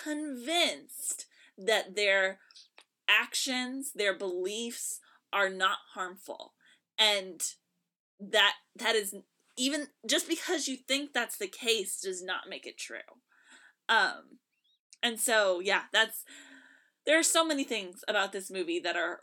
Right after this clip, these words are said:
really important today. Um, and that was one that I think stands out the most.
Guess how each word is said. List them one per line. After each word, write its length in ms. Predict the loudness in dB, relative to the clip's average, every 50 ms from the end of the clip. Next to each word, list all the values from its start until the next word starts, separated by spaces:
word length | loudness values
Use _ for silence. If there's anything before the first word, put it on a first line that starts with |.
| -14 -10
really 340 | -4 -2 -2 0 0 0 -2
important 600 | -2 -4 -6 -8 -6 -6 -6 -8 -10 -16 -16 -12 -8
today. 640 | -8 -6 0 2 2 4 4 4 2 2 -2 -6 _ _ _ _ _
Um, 400 | 0 2 2 0 -2 -6 -12 -20 -20 _ _ _ _ _ _ _ -4
and 280 | -4 -4 -4 -6 -10 -2
that 200 | 0 2 2 2
was 140 | 0 -4 -6
one 200 | -6 -8 -6 -6
that 140 | -6 -8 -10 -12 _ -10 -10 -8 -6
I 80 | -6 -8
think 160 | -8 -8 -10
stands 400 | -10 -8 -6 -4 -6 -6 -4 -4
out 200 | -6 -6 -6 -6
the 100 | -10 -8
most. 600 | -6 -6 -6 -6 -8 -10 -10 -10 -8 -10 -10 -14